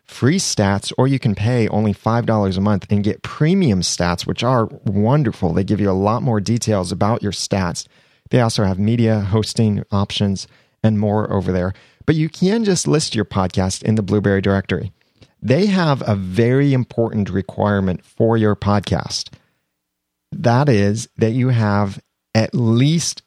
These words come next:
seven episodes in your feed.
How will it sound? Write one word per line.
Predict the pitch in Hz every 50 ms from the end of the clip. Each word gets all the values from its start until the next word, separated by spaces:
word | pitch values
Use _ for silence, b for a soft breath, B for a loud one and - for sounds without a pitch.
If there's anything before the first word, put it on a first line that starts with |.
| _
seven | - - - - - - 117 117 120 110 135 135 139 135 - _ -
episodes | 113 117 - - - - - - 98 90 85 82 78 101 - - - _ -
in | 107 104 104
your | 107 104 104 101
feed. | - - - 110 110 101 87 78 - -